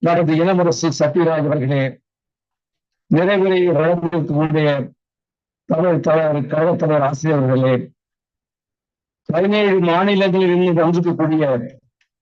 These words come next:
கழக அமைப்பினுடைய பிரதிநிதிகளே, பொறுப்பாளர்களே, கழக நண்பர்களே, அனைவருக்கும் அன்பான நன்றியையும் வணக்கத்தையும் தெரிவித்துக் கொள்கிறேன்.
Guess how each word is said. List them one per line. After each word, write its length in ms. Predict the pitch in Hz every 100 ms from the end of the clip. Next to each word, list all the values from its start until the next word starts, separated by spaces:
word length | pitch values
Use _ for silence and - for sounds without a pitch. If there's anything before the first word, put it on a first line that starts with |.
| _ _
கழக 340 | - - 190 202 190
அமைப்பினுடைய 520 | 180 175 170 165 160 160 151 139 -
பிரதிநிதிகளே, 640 | 175 190 170 156 151 143 147 - - _ -
பொறுப்பாளர்களே, 680 | 165 175 170 147 139 139 135 139 - _ _ _ _ _ _ _ _ -
கழக 280 | 156 185 170 165 147
நண்பர்களே, 480 | 180 170 160 151 147 135
அனைவருக்கும் 540 | 160 160 123 156 139 123 123 _ _ _ _ _ 143
அன்பான 420 | 165 175 170 165 160 151 147
நன்றியையும் 460 | 165 165 160 156
வணக்கத்தையும் 600 | 143 151 160 120 147 139 127
தெரிவித்துக் 340 | 139 123 123
கொள்கிறேன். 400 | 120 120 117 98